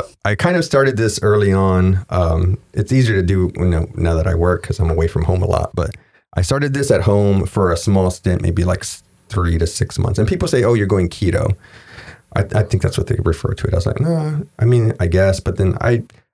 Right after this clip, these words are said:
I drink, like, a soda a day. I eat hard candy. So it's like, I'm trying to minimize, like, chewing food and digesting food. Like, I will still take in sweets.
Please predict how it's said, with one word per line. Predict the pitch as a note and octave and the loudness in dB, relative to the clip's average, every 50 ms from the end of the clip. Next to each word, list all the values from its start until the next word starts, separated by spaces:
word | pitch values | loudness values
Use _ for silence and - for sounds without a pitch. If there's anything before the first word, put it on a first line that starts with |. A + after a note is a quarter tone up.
| _ _ | _ _
I | - G#2 | -2 0
drink, | G2 A2 B2 B2+ B2 - - _ _ _ _ | 2 2 2 2 0 -4 -12 _ _ _ _
like, | - F#2+ F2+ - | -2 -2 0 0
a | F2+ | -2
soda | - - - F#2 F2 E2+ E2+ E2+ E2 D#2+ | -2 2 2 2 2 4 2 2 2 2
a | D#2+ | 0
day. | D#2 D#2+ E2 D#2+ E2 E2 D#2+ | 0 2 2 2 2 2 2
I | D#2 D#2+ | 2 2
eat | E2 F#2+ F2+ - | 0 0 -2 0
hard | - E2+ F2 F2 E2+ | 0 0 0 0 -2
candy. | - - E2+ E2 D#2+ E2 E2 D#2+ E2 E2 E2+ | -4 -2 -2 0 0 0 0 0 0 0 -2
So | - - A2+ G#2+ | 0 0 0 -2
it's | G2+ - | 0 0
like, | - F#2+ F#2 - - - - - _ _ - | -2 -2 -2 -6 -10 -20 -20 -20 _ _ -2
I'm | G#2 G#2+ A2 | -2 -2 0
trying | - C3+ C3 D#3 D#3+ | 0 0 2 2 2
to | C#3+ | 2
minimize, | A2 G#2 A2 G#2+ G#2+ G#2+ G#2 G2+ G#2 G#2 G2+ G2+ F#2+ F2+ F2 - _ _ _ _ _ _ _ _ | 2 2 2 2 2 2 2 2 2 2 2 0 0 -2 -4 -6 _ _ _ _ _ _ _ _
like, | G#2+ F#2+ - - - - - | 0 0 0 -2 -6 -14 -8
chewing | - - - - B2 A#2 A2+ G#2+ A2 A2 G#2 G2 F#2 | -6 -6 -2 0 2 2 4 4 2 2 2 2 0
food | F2 - - - - - A#2 A2 G#2 G#2 G2+ G2 | -2 -6 -10 -16 -4 -2 0 2 4 4 2 2
and | F2 F2+ E2+ | 0 0 0
digesting | F2 E2+ D#2+ - F2+ F#2 F#2 - A#2 A2+ | 0 0 0 0 0 0 0 0 -2 -2
food. | G2+ - A#2+ B2+ B2+ - | 0 0 0 0 0 0
Like, | - - - | 0 0 0
I | F#2+ | 0
will | F2+ F2+ F#2 F#2+ | 0 2 0 -2
still | - - F#2 F#2 | 0 -2 -4 -2
take | - - F2+ - - | 0 -2 -2 0 -2
in | E2+ | -4
sweets. | - - - - - F2 F2+ F2+ G#2+ - - - - - | -2 -4 -8 -6 -2 0 0 0 0 -2 -6 -10 -10 -10